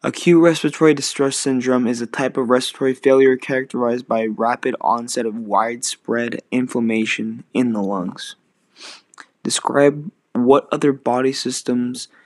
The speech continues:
and organs can potentially be affected by the virus. Your brain, lungs,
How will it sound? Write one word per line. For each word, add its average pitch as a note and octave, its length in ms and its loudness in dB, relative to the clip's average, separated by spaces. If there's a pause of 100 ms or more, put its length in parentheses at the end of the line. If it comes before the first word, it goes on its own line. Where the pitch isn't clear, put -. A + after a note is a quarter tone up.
(200)
and - 140 -4
organs A#2+ 580 2
can B2 160 -6
potentially B2+ 720 -2
be A#2 240 0
affected A2+ 560 -4
by A2 180 -4
the A2 100 -6
virus. - 520 -4
Your B2+ 100 2
brain, C#3 680 2 (440)
lungs, C3 800 2